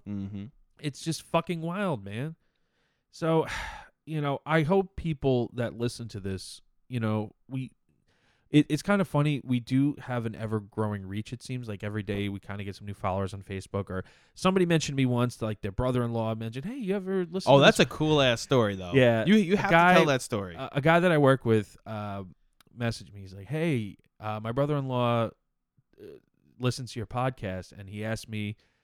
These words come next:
Speaker 2: if I listen to it." I'm like, "Well, how does"
Speaker 1: Basically, what happened was th-, he, it was right after Don's episode.
Speaker 2: Yeah, it was right after
Speaker 1: So,
Speaker 2: Don's episode.
Speaker 1: Taylor's coworker,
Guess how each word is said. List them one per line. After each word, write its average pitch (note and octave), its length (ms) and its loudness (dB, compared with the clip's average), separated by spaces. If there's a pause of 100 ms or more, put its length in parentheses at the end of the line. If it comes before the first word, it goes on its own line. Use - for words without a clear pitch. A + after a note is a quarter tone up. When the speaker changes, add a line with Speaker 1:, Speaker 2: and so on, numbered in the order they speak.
(360)
Speaker 2:
if A2+ 160 -6
I G#2 500 -2 (240)
listen C3 260 2
to G2 160 -8
it." F2+ 60 -6
I'm F#2 100 -10
like, G2+ 200 -6
"Well, A2+ 220 2
how C3+ 200 -2
does" C#3+ 300 -4
Speaker 1:
Basically, F3+ 520 0
what D3+ 140 0
happened C#3 300 -2
was A#2+ 360 4
th-, D2+ 200 -20
he, B2 340 -16 (180)
it B2 60 -2
was C#3 160 2
right D#3+ 180 -4
after D3+ 220 -6
Don's G2 340 -12
episode. E2+ 380 -14
Speaker 2:
Yeah, D#3+ 160 12
it C#3+ 60 10
was C3 120 8
right D3 120 4
after C3+ 200 0
Speaker 1:
So, B2 100 0
Speaker 2:
Don's C#3 200 4
episode. F#2 400 -10 (280)
Speaker 1:
Taylor's D#3+ 400 0
coworker, A2 800 -4